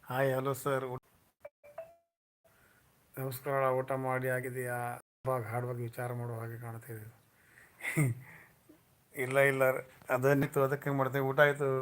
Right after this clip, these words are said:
just ಊಟ ಆಯ್ತು. ನಿಮ್ದು ಊಟ ಆಯ್ತಾ, ಬ್ರದರ್? ನೆಟ್‌ದು ಪ್ರಾಬ್ಲಮ್ ರೀಪಾ, ಇಲ್ಲ, ನನಗೆ ಅದಕ್ಕೆ ಸಮಸ್ಯೆ ನೋಡ್ರಿ.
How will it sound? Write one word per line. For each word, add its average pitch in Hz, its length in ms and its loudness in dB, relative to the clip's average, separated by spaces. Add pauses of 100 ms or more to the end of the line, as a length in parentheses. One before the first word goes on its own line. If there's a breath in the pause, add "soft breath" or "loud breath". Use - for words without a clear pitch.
(140)
just 127 320 -4
ಊಟ 127 120 -4
ಆಯ್ತು. 123 460 -4
ನಿಮ್ದು 139 260 -4
ಊಟ 139 140 -4
ಆಯ್ತಾ, 135 380 0 (100)
ಬ್ರದರ್? 123 360 -6 (3000 soft breath)
ನೆಟ್‌ದು 165 480 2
ಪ್ರಾಬ್ಲಮ್ 151 460 4
ರೀಪಾ, 131 360 4
ಇಲ್ಲ, 123 200 0
ನನಗೆ 127 260 -4
ಅದಕ್ಕೆ 131 280 -2
ಸಮಸ್ಯೆ 123 440 -6
ನೋಡ್ರಿ. 117 300 -8